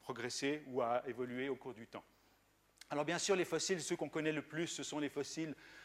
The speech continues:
les parties minéralisées, les coquilles, euh, les, euh, les carapaces d'invertébrés, par exemple, ici une ammonite.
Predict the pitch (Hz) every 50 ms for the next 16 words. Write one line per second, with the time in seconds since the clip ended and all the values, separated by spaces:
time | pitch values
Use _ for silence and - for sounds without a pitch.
0 | - - - - - - - - 156 - - - - - - 156 156 143 139 165
1 | 170 170 151 147 147 147 143 151 139 131 143 156 160 143 120 - - 151 - -
2 | - 156 170 175 180 180 170 170 151 131 127 120 120 120 120 120 120 120 120 120
3 | 120 117 120 120 117 113 117 117 117 113 113 113 110 113 110 - 175 151 147 143
4 | - 147 143 160 160 - - - - - - - - 131 151 147 139 143 - -
5 | 151 131 113 131 151 170 160 156 - 120 117 110 127 135 135 - 123 - - 127
6 | 120 120 117 117 117 113 127 165 -